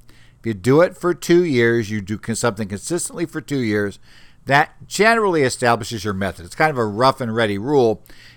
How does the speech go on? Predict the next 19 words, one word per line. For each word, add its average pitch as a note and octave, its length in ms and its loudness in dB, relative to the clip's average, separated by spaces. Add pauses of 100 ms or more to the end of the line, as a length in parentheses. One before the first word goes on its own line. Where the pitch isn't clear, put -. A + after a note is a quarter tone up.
if B2+ 160 -2
you C3 140 -2
have B2 180 4
a A2+ 60 -4
choice G#2 460 -2
of F#2 60 -8
methods. G2+ 520 -4 (800)
If C#3 160 0
you E3 80 0
only A3+ 320 2
do G3+ 160 4
it F#3 100 2
for C#3+ 140 -4
the C3 100 2
one A#2+ 300 2
year F#3+ 360 2
and B2 220 -4
then C3 140 0
s-, - 220 -12